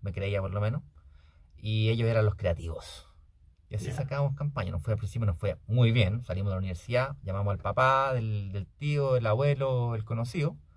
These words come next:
Speaker 1: y lógico que vendimos como locos, pues, sacamos no sé cuántas
Speaker 2: O sea, partieron con
Speaker 1: campañas.
Speaker 2: los, ¿le, le resultó lo de los castings?
Speaker 1: Claro,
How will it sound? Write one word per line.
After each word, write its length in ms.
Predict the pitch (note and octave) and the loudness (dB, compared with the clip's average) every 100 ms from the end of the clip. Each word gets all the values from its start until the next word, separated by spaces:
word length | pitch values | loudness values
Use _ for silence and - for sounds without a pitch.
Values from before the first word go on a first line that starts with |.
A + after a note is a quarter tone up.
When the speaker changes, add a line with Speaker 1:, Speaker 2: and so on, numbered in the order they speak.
| - _ - _ - - | -20 _ -20 _ -20 -10
Speaker 1:
y 40 | |
lógico 420 | F3 F#3 F3+ F3 | -6 -4 -2 -2
que 80 | E3 | 0
vendimos 380 | D#3+ D#3+ F3 D#3 | 0 0 0 -2
como 200 | E3+ F3+ | -2 2
locos, 240 | E3+ A2 | 2 2
pues, 140 | F#2 - | -4 -6
sacamos 340 | A2+ B2 B2 | -4 0 0
no 60 | A#2+ | 0
sé 80 | A2+ | -2
cuántas 540 | C3 B2+ - A#2 A2 G#2+ - - - - | -4 -6 -4 -4 -4 -8 -12 -20 -20 -6
Speaker 2:
O 40 | |
sea, 100 | - | 2
partieron 280 | B2 G#2+ F3+ | 4 6 4
con 100 | G3+ | 6
Speaker 1:
campañas. 160 | F#3+ G#3+ - | 4 2 0
Speaker 2:
los, 20 | |
¿le, 200 | B2 B2 - | -2 -4 -4
le 80 | G#2+ | -4
resultó 380 | G#2+ A2 - | -2 -2 -2
lo 120 | E3+ B3 | 0 0
de 40 | |
los 120 | G#3+ | -2
castings? 360 | A#3 G#3 - - - - | -4 -10 -10 -12 -12 -8
Speaker 1:
Claro, 460 | - E2 G2+ G3 | -4 2 4 2